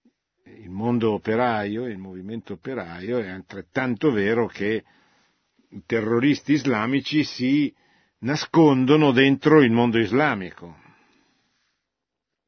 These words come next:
anche combattendolo, soprattutto in Medio Oriente, ma vi si nascondono dentro, proprio come,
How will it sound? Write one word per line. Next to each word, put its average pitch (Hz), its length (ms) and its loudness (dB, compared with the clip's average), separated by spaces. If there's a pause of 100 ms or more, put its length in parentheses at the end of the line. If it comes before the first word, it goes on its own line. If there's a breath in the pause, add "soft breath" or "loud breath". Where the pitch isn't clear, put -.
(180)
anche 196 300 2
combattendolo, 131 1080 2 (1040)
soprattutto 101 560 -8
in 98 80 0
Medio 101 320 -2
Oriente, 117 760 -6 (920)
ma 110 200 -10 (120)
vi 135 140 -2
si 135 140 -4
nascondono 139 580 2
dentro, 123 540 0
proprio 104 400 -4
come, 104 760 -4